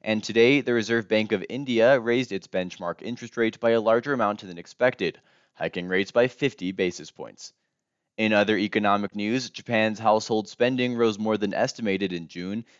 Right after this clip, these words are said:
and the Reserve Bank of Australia raised its inflation forecast and warned that the economy could slow. Economic concerns have ramped up,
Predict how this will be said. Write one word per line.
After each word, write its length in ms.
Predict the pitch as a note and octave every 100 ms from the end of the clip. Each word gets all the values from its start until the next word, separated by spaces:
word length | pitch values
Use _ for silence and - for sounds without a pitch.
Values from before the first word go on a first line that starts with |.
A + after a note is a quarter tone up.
| -
and 200 | A2 A2+
the 160 | G2+ A2+
Reserve 400 | G#2+ A2+ A#2 G2
Bank 220 | G#2+ F#2+
of 140 | G2+
Australia 600 | F#2+ - C3 C3 A#2+ A2+
raised 400 | G2 A#2+ D3 C#3+
its 140 | G#2 G2
inflation 480 | E2+ E2 D#2 D2
forecast 560 | - A#2 A#2+ C3+ A#2+ A#2+
and 260 | G#2 A#2+ D3
warned 420 | B2 G#2 G#2 A2
that 140 | A2+ A2
the 140 | B2
economy 500 | A#2 F#2 D#2+ E2 F2
could 180 | F#2 A#2
slow. 420 | - G2 D2+ - _ _ _ _ _ _ _
Economic 540 | G#2+ A2 G2+ G2 G2+ -
concerns 460 | G2+ - G#2 G2
have 160 | G2+ F2+
ramped 280 | G2 F#2 G#2+
up, 320 | G#2+ A2